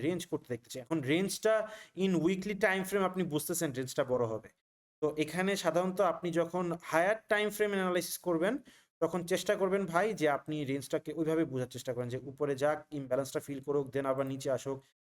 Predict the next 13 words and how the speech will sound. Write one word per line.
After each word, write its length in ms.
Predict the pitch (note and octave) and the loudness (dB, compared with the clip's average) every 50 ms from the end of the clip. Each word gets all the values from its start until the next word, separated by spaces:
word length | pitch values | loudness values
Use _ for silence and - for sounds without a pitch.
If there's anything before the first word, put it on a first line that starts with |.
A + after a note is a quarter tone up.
| _ _ _ _ - D3 C3+ - | _ _ _ _ -8 -8 -8 -6
ফিল 140 | C#3+ C3+ C3 C3+ | -6 -8 -8 -6
করুক, 200 | C#3 C#3 C#3 C3 C3+ - - E3 | 0 0 0 0 -2 -2 0 0
and 100 | F3+ F3+ E3 E3 | 2 2 2 2
যতক্ষণ 400 | D#3+ D3+ D#3 F#3 E3+ - - F#3 E3+ E3+ | 2 0 0 -4 -6 -4 -4 -6 -4 0
পর্যন্ত 340 | F#3 F3+ E3 F3+ E3+ E3+ E3+ F3+ F#3 F#3 F#3 - - - - _ - - | 0 2 2 2 -2 0 2 2 2 2 0 -6 -16 -20 -20 _ 0 2
তার 160 | D3 D3+ D3+ C#3+ C#3 D3+ | 2 2 2 2 2 2
মার্কেট 280 | D#3+ E3 E3 E3 G3 F#3 - | 2 2 2 -2 -4 -4 -2
স্ট্রাকচার 340 | - F#3+ F3 - - F3 E3 - | -2 -2 -2 -2 -6 -6 -6 -2
শিফট 180 | - D#3+ D#3+ - - C#3 C3+ | -2 -2 -2 -2 -6 -4 0
না 60 | C#3 C#3 C3 | 0 0 0
দিচ্ছে, 320 | B2+ A#2+ - - - C3+ E3 A#3+ D#4 - _ _ _ _ _ _ _ _ - | -2 -6 -6 -6 -2 0 0 0 0 -4 _ _ _ _ _ _ _ _ 0
like 140 | D3 C#3+ C#3 C3+ | 0 0 2 2
this, 160 | E3+ D#3+ D#3+ | 0 0 2